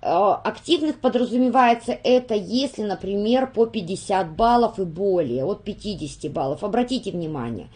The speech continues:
для того, чтобы, э, сто баллов сделать — это один-два человека достаточно, если они активны. Если они не активны, нужно намного больше. Старший консультант — достаточно три-пять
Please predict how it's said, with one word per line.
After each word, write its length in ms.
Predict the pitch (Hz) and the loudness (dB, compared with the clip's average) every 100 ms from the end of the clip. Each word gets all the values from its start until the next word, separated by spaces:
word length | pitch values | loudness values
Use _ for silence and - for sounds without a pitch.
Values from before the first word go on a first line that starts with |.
| - - - | -20 -18 0
для 120 | 220 | 0
того, 260 | 247 277 277 | 2 0 2
чтобы, 400 | 254 214 240 - - - - | 0 4 2 2 -18 -20 -12
э, 600 | - 180 196 202 202 165 - | -2 2 4 4 4 4 2
сто 300 | - 269 214 | 4 6 6
баллов 360 | 220 180 180 | 6 6 2
сделать — 380 | 156 196 175 170 | -2 0 0 0
это 220 | 202 214 | -2 2
один-два 600 | 196 180 196 170 170 143 | 2 2 -6 -4 0 0
человека 580 | - 214 214 269 311 262 | 0 -2 0 0 -2 -2
достаточно, 880 | 247 294 294 302 302 294 - 294 294 - - - | -2 -2 -2 -2 -2 -4 -4 -4 -4 -10 -20 -8
если 260 | 196 254 262 | -2 2 4
они 280 | 269 269 262 | 4 4 4
активны. 640 | 262 - 214 226 180 165 | 2 -8 -2 -2 0 -4
Если 440 | 165 247 254 254 - | -2 -2 0 0 2
они 260 | 254 254 247 | 4 6 6
не 180 | 233 | 4
активны, 460 | 220 220 392 359 262 | 0 0 -2 0 0
нужно 340 | 226 262 220 196 | 0 0 -2 -2
намного 400 | 175 220 196 165 | -2 -2 -2 -4
больше. 480 | 139 92 - - - - - - | -4 -6 -8 -14 -16 -20 -20 -20
Старший 600 | - - 311 269 220 - - | -16 2 6 6 6 -2 -2
консультант — 1000 | 190 185 185 165 - 135 123 120 92 160 | -2 -4 -6 -6 -2 0 0 -4 -8 -4
достаточно 720 | 226 226 240 226 - 214 196 | -4 2 2 2 -6 -6 -6
три-пять 760 | - 233 214 214 185 160 - | -4 -4 -2 2 2 2 -2